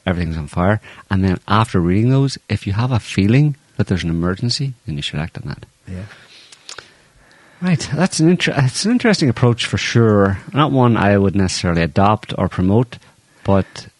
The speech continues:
Speaker 1: yeah.
Speaker 2: Can we play, um, the clip of John Kerry being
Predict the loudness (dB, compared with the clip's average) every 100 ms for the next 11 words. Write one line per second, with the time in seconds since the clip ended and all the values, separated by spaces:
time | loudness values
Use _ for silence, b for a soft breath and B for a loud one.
0 | _ -2 -2 -4 b b b _ -2 2
1 | 4 2 2 4 6 4 4 2 4 4
2 | 0 -4 -10 b b b b b b b
3 | b b _ _ -6 -2 -2 -2 -4 -6
4 | 0 2 2 0 0 2 0 -2 -4 -4
5 | -10